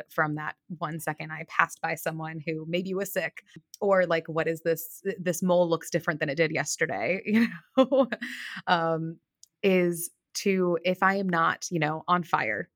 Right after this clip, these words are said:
in pain, debilitated, you know, if it can wait twenty-four hours, deal with it in twenty-four hours.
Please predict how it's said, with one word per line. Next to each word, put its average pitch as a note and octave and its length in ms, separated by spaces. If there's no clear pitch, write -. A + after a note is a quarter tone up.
in F#3+ 200
pain, D#3 400
debilitated, E3 880
you E3+ 100
know, D#3+ 380
if F3 180
it F3+ 80
can F3+ 320
wait E3 340
twenty-four D#3 520
hours, - 580
deal G3 200
with F#3+ 160
it E3+ 80
in D#3 100
twenty-four D3+ 400
hours. - 480